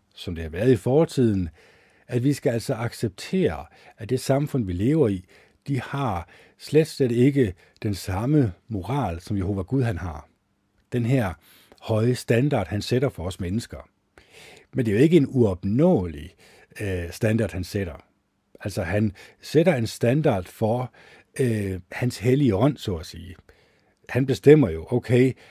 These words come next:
hvis du vil have del i min hellige ånd, jamen, så er der nogle ting, som du bliver nødt til at ændre i dit liv, for at du kan komme ind og få, øh,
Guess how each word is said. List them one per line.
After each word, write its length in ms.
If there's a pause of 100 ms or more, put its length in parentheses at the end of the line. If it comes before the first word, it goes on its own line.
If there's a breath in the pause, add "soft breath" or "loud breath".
(140 loud breath)
hvis 140
du 120
vil 100
have 320 (160)
del 180
i 40
min 140
hellige 360
ånd, 300
jamen, 160
så 180
er 180
der 100
nogle 300
ting, 380
som 200
du 120
bliver 280 (500)
nødt 300
til 280 (280 loud breath)
at 140
ændre 320
i 40
dit 160
liv, 300 (400 loud breath)
for 220
at 100
du 100
kan 100
komme 300
ind 80
og 140
få, 320 (380 loud breath)
øh, 240